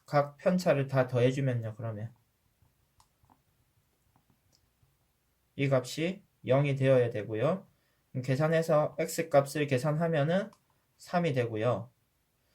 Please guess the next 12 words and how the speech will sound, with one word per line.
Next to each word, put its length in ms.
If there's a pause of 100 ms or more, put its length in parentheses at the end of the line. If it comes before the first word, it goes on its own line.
(340)
근데 160
우리가 280
편차는 400
어떻게 260
계산한다고요? 840 (1160)
편차는 760 (480)
별량에다가 1400 (2000)
평균을 960 (260)
빼준 420
게 120
되고요. 580 (640)
지금 600